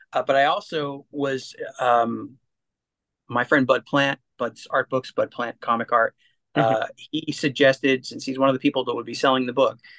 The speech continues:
Speaker 1: he suggested that I have more text in this one. And so I did an interview with a comics historian, Alex Grand, who's a good friend of mine. And we
Speaker 2: Mm-hmm,
Speaker 1: did a
Speaker 2: mm-hmm.
Speaker 1: long interview, which actually is on YouTube right now. So that was basically to distill parts of that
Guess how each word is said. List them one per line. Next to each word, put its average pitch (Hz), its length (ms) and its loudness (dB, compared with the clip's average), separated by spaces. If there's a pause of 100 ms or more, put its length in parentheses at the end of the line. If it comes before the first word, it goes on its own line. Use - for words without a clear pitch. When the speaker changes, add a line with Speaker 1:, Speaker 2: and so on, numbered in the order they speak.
(120)
Speaker 1:
he - 100 2
suggested - 560 0
that 127 140 2
I 123 80 4
have 131 240 0
more 123 160 -4
text - 420 -6
in 127 120 -8
this 127 200 -10
one. 135 500 -4
And 120 480 -6 (440)
so 123 440 6
I 123 120 2
did 127 220 -6
an 117 100 -4
interview 143 500 0
with 123 220 -6
a 120 200 -2
comics 143 340 -2
historian, 127 760 -6
Alex 117 260 2
Grand, 143 340 0
who's 117 120 -8
a - 60 -14
good - 160 -14
friend 147 220 4
of 135 60 2
mine. 127 380 0 (380)
And 151 80 0
we 147 60 -2
Speaker 2:
Mm-hmm, - 20 -6
Speaker 1:
did 117 140 -2
a 113 40 -2
Speaker 2:
mm-hmm. 127 300 -4
Speaker 1:
long 180 140 2
interview, 143 580 2
which 131 260 -2
actually 143 400 -2
is 127 180 -6
on 127 220 0
YouTube 131 320 -2
right 120 240 0
now. 120 300 0
So 127 260 -6
that 143 180 2
was 147 220 -2
basically 143 560 -6
to 120 120 -18
distill 147 440 -2
parts 135 300 0
of 123 120 -18
that 120 280 2